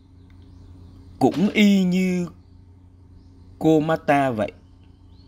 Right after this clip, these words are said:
chúng ta đừng để những ai chọn bậc sống của mình như Maria lại bắt đầu lên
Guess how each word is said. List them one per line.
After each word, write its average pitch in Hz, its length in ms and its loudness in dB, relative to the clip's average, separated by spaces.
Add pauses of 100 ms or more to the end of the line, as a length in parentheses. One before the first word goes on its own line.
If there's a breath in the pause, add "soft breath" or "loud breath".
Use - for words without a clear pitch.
(640)
chúng 214 200 4
ta 170 500 2 (340 soft breath)
đừng 151 340 0
để 127 360 0
những 151 160 -2
ai 196 420 0 (140)
chọn 151 300 0
bậc - 180 -6
sống 190 280 -2
của 139 180 -6
mình 131 340 -4
như 160 160 -8
Maria 156 760 -4 (460 soft breath)
lại 127 320 0
bắt 208 260 -2
đầu 117 340 0
lên 156 320 0